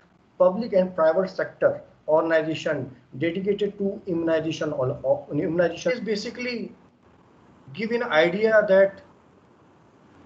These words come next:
what is the significance of this day.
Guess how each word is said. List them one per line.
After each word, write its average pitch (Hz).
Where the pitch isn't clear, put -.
what 208
is 208
the 208
significance 202
of 156
this 147
day. 131